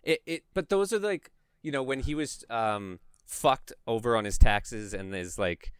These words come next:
accountant really, like, was stealing from him and not paying the bills that he said he was and all that stuff. So he, he had to do, like, the direct to D V D movies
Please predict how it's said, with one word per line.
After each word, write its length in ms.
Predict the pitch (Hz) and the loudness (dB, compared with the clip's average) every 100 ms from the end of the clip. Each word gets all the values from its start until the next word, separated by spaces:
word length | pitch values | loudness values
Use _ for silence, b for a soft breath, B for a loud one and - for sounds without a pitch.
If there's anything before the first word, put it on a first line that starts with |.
| _ 113 | _ 2
accountant 460 | - 120 110 107 | 6 6 4 -6
really, 260 | 104 104 101 | -4 -2 0
like, 240 | 90 87 | -2 -2
was 100 | 87 | -6
stealing 440 | - - 104 107 107 | -2 2 2 2 -2
from 220 | - 101 | -4 -4
him 200 | 104 101 | -4 -4
and 100 | 90 | -6
not 240 | 95 95 - | -4 -4 0
paying 440 | 98 95 98 92 | 0 0 -4 -10
the 60 | 95 | -10
bills 340 | - 90 90 | -4 -2 -2
that 100 | 98 85 | -6 -8
he 60 | |
said 200 | - 87 | -6 -6
he 80 | 92 | -4
was 220 | 95 95 | -6 -6
and 100 | 92 | -8
all 80 | 90 | -8
that 160 | 98 - | -8 -6
stuff. 200 | 107 - | -8 -6
So 140 | 107 | -6
he, 160 | 95 - _ _ - | -6 -8 _ _ -4
he 100 | 139 | -2
had 140 | 131 | -2
to 80 | 143 | -4
do, 220 | 120 123 | -4 -2
like, 300 | 113 104 - b b b b b b - | 0 0 -6 b b b b b b -6
the 500 | 107 98 95 90 85 - _ - | 0 0 0 -4 -6 -10 _ -6
direct 540 | 107 107 110 - - | -2 0 -2 -8 -8
to 100 | - | -4
D 180 | 98 107 | -2 -4
V 140 | 107 | -4
D 280 | 95 107 101 | -2 -2 -2
movies 800 | 92 101 95 95 87 82 - | -2 -4 -4 -4 -6 -8 -8